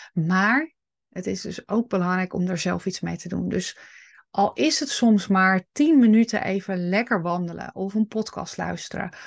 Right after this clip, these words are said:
of je gaat even lezen. Of misschien is het niet tien minuten, maar is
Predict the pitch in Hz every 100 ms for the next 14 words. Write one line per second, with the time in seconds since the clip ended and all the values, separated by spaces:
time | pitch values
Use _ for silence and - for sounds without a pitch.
0 | - _ 190 190 190 - 190 208 - 214
1 | 220 196 185 180 175 156 - _ _ _
2 | _ - 175 180 - 190 - 185 175 185
3 | 190 - 220 202 190 180 175 - 185